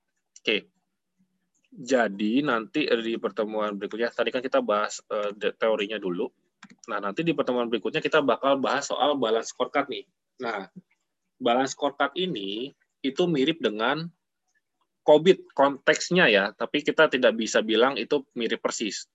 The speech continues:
tergantung kasusnya. Kalau tadi kan covid untuk mengaudit, nah kalau balance scorecard untuk mengukur performance dari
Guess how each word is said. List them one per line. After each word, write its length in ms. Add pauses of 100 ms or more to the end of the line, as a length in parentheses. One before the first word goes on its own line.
tergantung 400
kasusnya. 480
Kalau 160
tadi 240
kan 160 (1040)
covid 320
untuk 160
mengaudit, 560 (240)
nah 160
kalau 240
balance 400
scorecard 320
untuk 320
mengukur 720 (640)
performance 800
dari 720